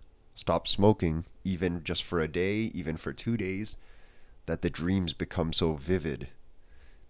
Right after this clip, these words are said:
because we've suppressed that so much that when you don't suppress it, the dreams are, like, super crazy, super vivid. So that's, um, that's one thing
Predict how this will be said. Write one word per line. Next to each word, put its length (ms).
because 840
we've 320
suppressed 500
that 220
so 200
much 380
that 300
when 180
you 220
don't 260
suppress 460
it, 140
the 120
dreams 500
are, 200
like, 200
super 380
crazy, 440
super 320
vivid. 460
So 180
that's, 240
um, 540
that's 260
one 380
thing 400